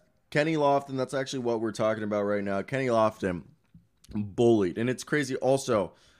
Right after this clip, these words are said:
I'm sorry, guys. I gotta pull this picture up. This is what I, when I was watching, every game I've seen Kenny Lofton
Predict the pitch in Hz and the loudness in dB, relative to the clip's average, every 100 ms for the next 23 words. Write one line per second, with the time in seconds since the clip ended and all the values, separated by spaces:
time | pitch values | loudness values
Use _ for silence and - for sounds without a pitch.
0 | _ - 120 117 120 120 123 127 120 98 | _ -6 -4 -2 0 0 0 0 -2 -2
1 | 120 120 - 120 110 - 113 - 117 117 | -2 -2 -4 -4 -4 -6 -8 -6 -2 0
2 | 120 - - 120 156 135 139 127 - 113 | -2 -4 -8 -6 -6 -6 -4 -2 -2 -2
3 | 107 110 117 123 139 160 165 - - 98 | -2 -2 -2 -2 -2 -4 -6 -10 -16 -18
4 | _ _ _ - 143 151 202 165 135 135 | _ _ _ -4 -2 0 -2 -2 -4 -4
5 | 139 101 120 107 - 117 110 120 110 127 | -6 -2 -2 -4 -8 -8 -6 -6 -8 -8
6 | 113 104 95 98 - 107 101 | -6 -4 -4 -4 -6 -10 -10